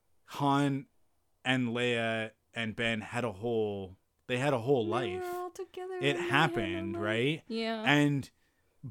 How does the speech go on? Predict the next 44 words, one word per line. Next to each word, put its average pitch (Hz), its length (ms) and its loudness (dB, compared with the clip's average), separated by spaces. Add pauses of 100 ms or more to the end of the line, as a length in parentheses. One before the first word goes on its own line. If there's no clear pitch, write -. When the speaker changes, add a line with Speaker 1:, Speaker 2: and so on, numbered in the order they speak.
Speaker 1:
both 151 300 6
Leia 139 540 4
and 123 440 2
Han 117 540 -2
made 113 280 0
the 113 80 -2
wrong 107 500 -4
choices. 101 1000 -6
Speaker 2:
Mm-hmm. 151 240 -12 (960)
Speaker 1:
And, 123 560 2 (460)
I 143 80 0
mean, 139 140 2
like, 127 220 2 (340)
like, 147 200 -4
you 165 200 6
know 160 280 10
how 123 260 4
it 104 100 -4
went. 95 280 -6
You 170 100 6
know 160 200 8
how 127 140 2
the 120 80 -2
conversation 104 680 -4
went 95 280 -8
of, 110 280 -2
like, 101 400 -4 (380)
there's 101 160 -8
something 117 280 -2
wrong 160 220 4
with 185 180 0
Ben. 117 520 -2 (1080)
It's 123 300 -6
something 139 360 -2
to 151 80 2
do 160 140 4
with 160 160 2
the, 160 80 2
f-, - 200 -6
hi-, 131 240 2
like, 110 160 0
he's 110 180 -4
a 101 40 -6
Speaker 2:
Yeah. 98 40 -8